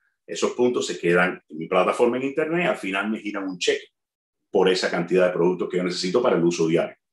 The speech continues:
Las cosas del detergente, lo de limpiar, las vitaminas, los productos de belleza de mi esposa, todo lo que yo compraba, lo compraba en mi plataforma y ganaba dinero, porque hay una relación de puntos.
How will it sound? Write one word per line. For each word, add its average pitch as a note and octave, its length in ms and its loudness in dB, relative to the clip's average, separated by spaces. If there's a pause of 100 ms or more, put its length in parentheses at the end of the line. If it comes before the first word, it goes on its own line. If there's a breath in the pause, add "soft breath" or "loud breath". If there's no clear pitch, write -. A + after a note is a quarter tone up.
(120)
Las - 120 -14
cosas F#2 280 2
del E2+ 100 4
detergente, A#2 600 2
lo F#2+ 140 2
de F#2 80 4
limpiar, C#3+ 560 0 (240 loud breath)
las E3+ 140 -6
vitaminas, C#3+ 640 0
los F#2 100 -4
productos F2+ 340 -4
de F2+ 100 -2
belleza F2+ 220 -2
de F2+ 60 -4
mi F2+ 60 -4
esposa, - 420 -2 (240)
todo D#3+ 220 6
lo - 80 0
que D#3 80 -2
yo D3+ 120 0
compraba, C#3 360 -2
lo B2+ 100 -4
compraba G#2 320 -4
en G#2+ 60 -4
mi A2 80 -4
plataforma A#2 640 -6
y G#2 80 -10
ganaba F2+ 280 -4
dinero, F2 300 0 (340)
porque B2 200 0
hay G#2 80 4
una A2 100 2
relación G2+ 400 -2
de F#2+ 100 -2
puntos. - 380 -10